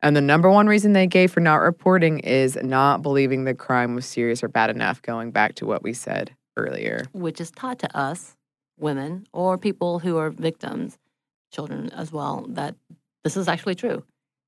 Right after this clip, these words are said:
Speaker 2: You need to calm down. It's not like you got murdered.
Speaker 1: Yeah. It's not as bad as this other thing.
Speaker 2: <laughs>
Speaker 1: Um, and the media, uh, the media is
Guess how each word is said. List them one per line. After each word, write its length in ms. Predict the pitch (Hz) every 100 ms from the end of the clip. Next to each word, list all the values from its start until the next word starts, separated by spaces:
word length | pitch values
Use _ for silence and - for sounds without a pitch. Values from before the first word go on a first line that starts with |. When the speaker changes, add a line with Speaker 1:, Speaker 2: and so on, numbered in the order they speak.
| -
Speaker 2:
You 80 |
need 160 | 151 147
to 40 |
calm 200 | - 151
down. 400 | 147 143 143 147 -
It's 180 | 160
not 260 | 160 143 127
like 200 | 120 135
you 60 | -
got 160 | 123
murdered. 420 | 127 98 95 - _ _ _ _ _ _ _ _
Speaker 1:
Yeah. 460 | 131 104 - - 262 -
It's 180 | 247 165
not 240 | - 196
as 80 | 180
bad 240 | 165 151
as 120 | 143 131
this 180 | 123 -
other 280 | 135 131 120
thing. 560 | - 113 104 95 - - _
Speaker 2:
<laughs> 480 | 156 - _ _ -
Speaker 1:
Um, 300 | 147 147 147
and 400 | - 160 160 156
the 100 | 160 165
media, 800 | 185 226 233 196 175 156 139 - - _ _ _ _ _ _ _ -
uh, 360 | 160 - - - -
the 100 | 139 151
media 500 | 180 202 180 156 143
is 400 | 143 135 139